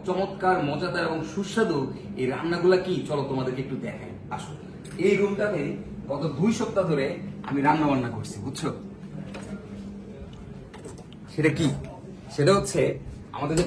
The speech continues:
টার্গেট বুয়েট আছে না, টার্গেট বুয়েটের যে কেমিস্ট্রি ক্লাসগুলোতে আমি মৌলের পর্যায়বৃত্ত, ধর্ম ও রাসায়নিক বন্ধন এই অধ্যায়টা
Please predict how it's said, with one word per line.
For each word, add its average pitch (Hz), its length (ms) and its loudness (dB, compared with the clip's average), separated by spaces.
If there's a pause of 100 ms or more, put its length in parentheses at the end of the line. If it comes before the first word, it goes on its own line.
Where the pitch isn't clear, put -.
টার্গেট 175 340 10
বুয়েট 208 260 10
আছে 220 200 -2
না, 302 60 -2 (380)
টার্গেট 147 320 0
বুয়েটের 180 340 4
যে 190 120 4
কেমিস্ট্রি 160 360 0
ক্লাসগুলোতে 190 500 4 (400)
আমি 147 100 2 (100)
মৌলের 185 340 8
পর্যায়বৃত্ত, 170 480 2 (560)
ধর্ম 151 260 2 (140)
ও - 20 6 (100)
রাসায়নিক 156 380 0
বন্ধন 151 260 2
এই 147 100 0
অধ্যায়টা 135 240 -2